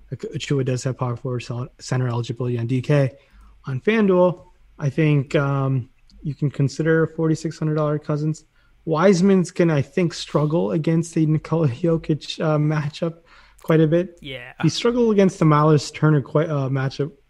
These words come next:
Speaker 1: uh, a decent amount. And Turner put up a sixty fantasy point game, fifty-nine and a half fantasy point game against the Warriors last time out. We'll see what Jokic is gonna do against the, uh,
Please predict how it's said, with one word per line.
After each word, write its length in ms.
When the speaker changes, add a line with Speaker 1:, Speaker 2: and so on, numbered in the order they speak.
Speaker 1:
uh, 360
a 60
decent 320
amount. 380
And 100
Turner 380
put 400
up 160
a 300
sixty 580
fantasy 440
point 260
game, 180
fifty-nine 800
and 100
a 60
half 280
fantasy 320
point 260
game 240
against 300
the 60
Warriors 380
last 260
time 220
out. 240
We'll 160
see 220
what 240
Jokic 420
is 100
gonna 160
do 200
against 340
the, 100
uh, 140